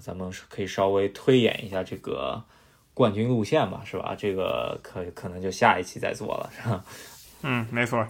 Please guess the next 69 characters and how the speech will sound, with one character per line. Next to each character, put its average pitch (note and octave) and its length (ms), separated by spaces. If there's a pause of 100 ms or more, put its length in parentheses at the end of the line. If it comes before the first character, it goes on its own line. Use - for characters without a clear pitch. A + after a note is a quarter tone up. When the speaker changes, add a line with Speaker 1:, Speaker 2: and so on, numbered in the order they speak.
(380)
Speaker 2:
那 B2 100
下 D3 240
一 B2+ 60
期 C3+ 260
第 C3 140
三 C3+ 160
轮 C3+ 160
踢 C#3 160
完， B2 340
迷 A#2+ 220
雾 B2+ 220
也 A2+ 260
揭 A#2+ 180
开 A#2+ 280
了， A#2 180
然 A2 160
后 B2 160
就 A#2 180
是 A2 380 (420)
传 - 240
统 B2 220
意 A#2+ 140
义 A2 80
上 A2 200
淘 A2 160
汰 A#2 140
赛 A2+ 300
更 B2 120
刺 A#2 280
激。 A#2 80 (140)
那 A2+ 140
我 G#2+ 140
们 A2 380 (260)
下 B2 220
期 A#2 100
会 A#2+ 160
好 G#2+ 160
好 A2+ 120
聊 G#2+ 220
一 A2+ 40
聊。 G#2+ 200
那 B2 80
喜 A2+ 140
欢 A#2+ 140
我 B2+ 40
们 A2 120
节 A2 160
目 C3 120
的 A#2+ 80
朋 A2+ 140
友 A2+ 80
呢， A2 180
别 A2 140
忘 A2+ 160
了 A2 80
在 A2 260 (380)
喜 - 160
马 A2+ 120
拉 A2+ 180
雅 A2 80
上、 A2 200
网 G#2+ 200
易 A#2 180
云 A2+ 240
音 C3 80
乐 B2 160
上， A#2 220
还 A2 160
有 A2 300